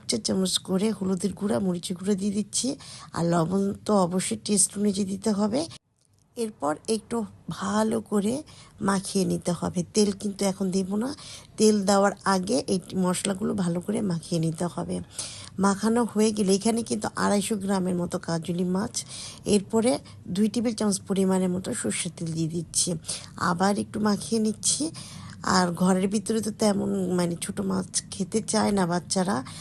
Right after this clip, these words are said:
আমিই খাই সাধারণত, আর বাচ্চারা ঝোলটা খায় আর কি। এরপর মাখানো হয়ে গেলে চুলায় বসিয়ে দিচ্ছি এক কাপ পরিমাণের মতো পানি দিয়ে দিচ্ছি, ঢাকনা দিয়ে ঢেকে দিচ্ছি, কুক করে নিচ্ছি ছয় থেকে সাত মিনিটের মতো। এরপর ঢাকনাটা তুলে নিচ্ছি,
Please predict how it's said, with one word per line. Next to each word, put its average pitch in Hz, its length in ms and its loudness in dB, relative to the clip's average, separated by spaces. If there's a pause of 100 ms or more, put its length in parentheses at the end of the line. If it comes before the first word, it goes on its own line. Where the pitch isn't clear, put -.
(180)
আমিই 196 440 4
খাই 196 300 0 (120)
সাধারণত, 185 580 -2
আর 170 140 4
বাচ্চারা 185 360 -2
ঝোলটা 180 480 -2
খায় 165 320 -4
আর 165 180 -6
কি। - 100 -4 (600)
এরপর 202 300 2
মাখানো 208 440 2
হয়ে 214 240 2
গেলে 202 300 0
চুলায় 185 380 0
বসিয়ে 214 260 -2
দিচ্ছি 214 360 -2 (180)
এক 214 140 0 (100)
কাপ 208 220 -2
পরিমাণের 185 440 0
মতো 180 280 -2 (520)
পানি 202 260 6
দিয়ে 170 180 0
দিচ্ছি, 160 340 -2
ঢাকনা 175 480 0
দিয়ে 220 200 0
ঢেকে 175 300 -4
দিচ্ছি, 165 280 -4 (100)
কুক 233 220 -8
করে 240 220 -2
নিচ্ছি 214 340 -2 (140)
ছয় 196 320 -4
থেকে - 200 -8
সাত 190 240 -2 (100)
মিনিটের 175 420 -2 (540)
মতো। 165 300 2 (880)
এরপর 226 320 -4
ঢাকনাটা 214 380 -2
তুলে 233 300 -4
নিচ্ছি, 240 280 -4